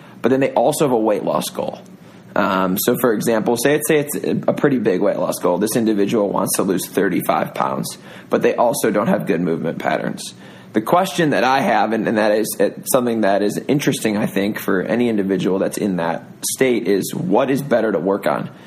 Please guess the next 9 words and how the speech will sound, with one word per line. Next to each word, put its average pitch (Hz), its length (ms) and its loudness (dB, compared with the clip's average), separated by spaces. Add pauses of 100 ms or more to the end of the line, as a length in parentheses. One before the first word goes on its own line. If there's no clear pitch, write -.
(220)
Is 113 140 2
it 92 80 0
more 123 160 2
important 123 640 0 (240)
physically 151 640 2 (100)
to 110 500 2 (380)
lose 127 460 2
the 127 100 4
weight 98 380 2